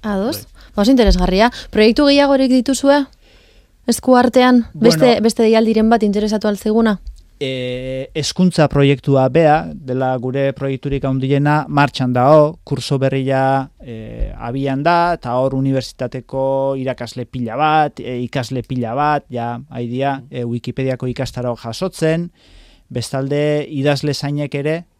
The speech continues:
Speaker 3: ba, e, liburutegiak eta Wikipediaren arteko proiektu hortan ere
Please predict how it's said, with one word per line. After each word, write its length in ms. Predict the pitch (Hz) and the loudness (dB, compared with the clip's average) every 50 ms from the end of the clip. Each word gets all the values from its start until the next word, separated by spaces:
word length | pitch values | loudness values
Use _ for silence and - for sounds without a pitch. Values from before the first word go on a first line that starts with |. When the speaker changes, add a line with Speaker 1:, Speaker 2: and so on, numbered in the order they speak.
| _ _ | _ _
Speaker 3:
ba, 340 | 123 113 110 107 107 110 _ _ _ | -14 -12 -12 -12 -12 -14 _ _ _
e, 260 | - 107 107 107 113 110 | -16 -14 -14 -12 -12 -10
liburutegiak 760 | 110 117 113 127 127 127 120 - 120 117 120 120 131 127 123 127 | -8 -8 -8 -6 -8 -8 -8 -8 -10 -8 -6 -6 -4 -4 -6 -6
eta 140 | 120 - 117 | -6 -6 -6
Wikipediaren 640 | 120 120 - - 120 - 135 131 131 127 127 127 | -6 -6 -8 -10 -10 -6 -4 -4 -4 -4 -2 -4
arteko 340 | 127 120 - - 127 127 131 | -4 -4 -6 -8 -8 -8 -8
proiektu 420 | 123 - 131 135 135 127 - 139 131 | -8 -6 -4 -4 -4 -4 -4 -4 -2
hortan 340 | 131 127 - - 139 139 139 | -2 -4 -4 -4 -2 -2 -2
ere 340 | 139 139 147 151 151 - | -2 -2 -2 -2 -4 -6